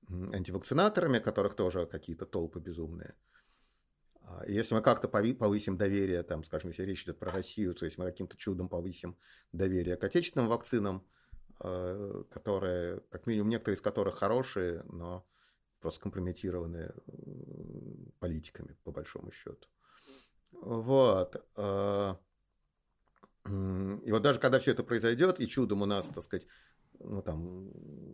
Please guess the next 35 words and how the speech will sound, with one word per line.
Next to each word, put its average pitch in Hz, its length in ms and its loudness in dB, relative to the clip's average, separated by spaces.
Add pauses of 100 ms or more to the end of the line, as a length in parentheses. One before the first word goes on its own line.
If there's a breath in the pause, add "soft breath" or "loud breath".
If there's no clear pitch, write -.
(360)
в 82 60 -14
Европе 92 720 2
и - 220 -10
там - 180 -14
в - 60 -20
какой-то, - 420 -10
э, - 1500 -16
значит, - 160 -14
Восточной 92 480 -4
Азии, 82 380 -6 (640 soft breath)
э, - 420 -14
там, 71 240 -14
в 76 60 -12
Японии, 80 440 -4
в - 60 -18
Китае, 92 280 -4
все 95 200 -4
вак-, 71 220 -14
в, 73 100 -12 (160)
во 73 60 -6
Вьетнаме, 71 460 -10
там, - 180 -12
я 69 80 -10
не 85 120 -12
знаю, 82 180 -8
все 95 140 -4
вакцинируются, 135 840 0 (360 soft breath)
но 87 100 -4
еще 92 180 2
у - 20 4
нас 117 140 2
останется 110 360 0
большая 98 280 2
чудесная 107 480 -4
Африка, - 380 -8